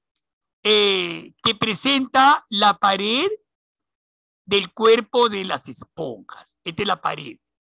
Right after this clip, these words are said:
¿no? La, los innumerables poros que presenta esta pared.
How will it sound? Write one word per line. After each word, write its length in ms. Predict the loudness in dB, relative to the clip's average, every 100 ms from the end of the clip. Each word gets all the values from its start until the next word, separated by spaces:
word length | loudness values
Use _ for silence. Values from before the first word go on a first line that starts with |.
| _ _ _
¿no? 240 | 0 0 -2
La, 200 | -6 -4
los 220 | -6 -6
innumerables 500 | -8 -4 -2 -2 -2
poros 300 | 2 4 2
que 100 | -2
presenta 720 | -12 -8 -8 -6 0 0 -2 _ _ _
esta 440 | -6 -6 -2 -4 -4
pared. 400 | -8 -8 -16